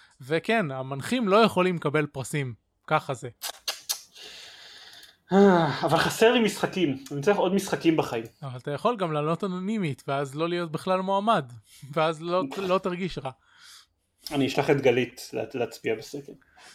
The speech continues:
Speaker 1: <laughs> בסדר גמור.
Speaker 2: או שפשוט אני אצביע בסקר, ואענה על הסקר עם המייל של גלית. זהו.
Speaker 1: אתה חושב שאתה תעבוד עליי?
Speaker 2: אתה יודע מה המייל של גלית?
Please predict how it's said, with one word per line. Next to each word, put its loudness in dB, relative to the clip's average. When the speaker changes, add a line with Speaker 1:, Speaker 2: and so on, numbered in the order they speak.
Speaker 1:
<laughs> -12
בסדר -2
גמור. 0
Speaker 2:
או 8
שפשוט 6
אני 8
אצביע 8
בסקר, 6
ואענה 0
על 6
הסקר 0
עם -4
המייל -2
של -2
גלית. -6
זהו. 0
Speaker 1:
אתה -20
חושב -10
שאתה -10
תעבוד -4
עליי? 0
Speaker 2:
אתה 8
יודע 8
מה 6
המייל 4
של 0
גלית? 2